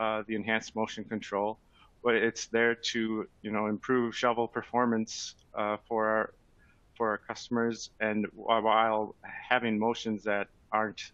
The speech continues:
aren't ideal. So I, the, the current system, uh, prevents things from hoist stalls or boom jacking and reduces those, and crowd impacts, crowd overspeeds, and swing into the bank. All of this is to help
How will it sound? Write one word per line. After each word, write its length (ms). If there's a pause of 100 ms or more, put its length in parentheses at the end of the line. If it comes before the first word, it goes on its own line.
(140)
aren't 180
ideal. 500 (440)
So 420
I, 140 (260)
the, 420 (600)
the 140
current 360
system, 680
uh, 260 (140)
prevents 440 (320)
things 420
from 240
hoist 280
stalls 680
or 160
boom 260
jacking 420
and 80
reduces 520
those, 400 (340)
and 180
crowd 300
impacts, 500
crowd 280
overspeeds, 760
and 180
swing 320
into 220
the 80
bank. 300 (880)
All 180
of 80
this 260
is 200
to 160
help 260